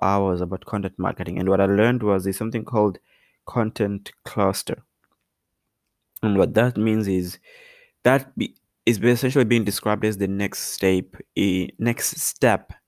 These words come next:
in creating content marketing. And essentially, it's a way of creating content marketing that is interlinked with related topics. And this became very evident when I was Googling, you know,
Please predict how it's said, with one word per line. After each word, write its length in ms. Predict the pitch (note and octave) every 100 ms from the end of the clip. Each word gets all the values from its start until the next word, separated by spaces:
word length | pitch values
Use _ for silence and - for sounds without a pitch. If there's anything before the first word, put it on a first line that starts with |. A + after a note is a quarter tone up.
| -
in 320 | G2 F#2 F2+
creating 520 | - G#2+ G#2 G#2 G2
content 380 | - F#2+ F#2 -
marketing. 460 | F#2+ F#2 F2+ - - - - - - -
And 100 | G#2+
essentially, 420 | G2+ A2+ B2+ G2+
it's 120 | G2
a 60 | G#2
way 180 | A2 B2+
of 120 | -
creating 400 | - G2+ G2+ F#2
content 480 | G#2 G2+ G2 - -
marketing 420 | G#2+ G2 G#2+ G2
that 140 | G2 G2+
is 180 | F#2+ -
interlinked 800 | G#2 G2 G#2 G2 G#2 G2 - - _ _ _ _ _ _ _ - - _
with 260 | - F#2+ -
related 560 | G#2 G#2 G#2 A2+ F#2 -
topics. 640 | G2+ F2+ D#2 - - - _ _ _ _ _ _ _ _ _ _ _ _ _ _ _ - - _
And 340 | A2 A2 A2 - _ _ _ -
this 160 | C3
became 320 | C#3+ C#3+ D3+
very 240 | B2 C3 -
evident 440 | A2 G#2+ G#2 F2+
when 120 | G2+
I 40 | F#2
was 100 | F2
Googling, 600 | G#2 G2 G2+ F#2+ F2+ -
you 100 | -
know, 140 | G2+